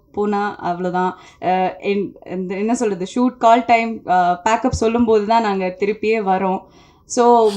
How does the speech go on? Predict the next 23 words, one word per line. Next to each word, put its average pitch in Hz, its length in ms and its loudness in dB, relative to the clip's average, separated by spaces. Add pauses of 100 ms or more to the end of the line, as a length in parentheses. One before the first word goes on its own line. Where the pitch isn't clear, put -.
மானிட்டர்ல 240 540 4
செக் 226 320 -4
பண்றது, 214 560 2
இல்ல 202 260 0
என் 196 240 -6
மேக்கப் 220 460 -4
ஓகேவா, 196 600 0
ஹேர் 202 360 -2
ஓகேவா, 196 360 -2
எனக்கு 247 300 -2
தெரிஞ்சு, 285 340 2 (580)
ந-, 214 120 -8
என்ன 226 260 -2
மாதிரி 254 260 4
ஒரு 247 100 2
ஹீரோயினுக்கு 269 840 2
அந்த 220 260 4
ஒரு, 196 300 0
என்ன 214 140 -6
சொல்றது, 190 340 -6
வேனிட்டி, 202 680 0
இல்ல 196 240 -4
நம்ம 185 460 -4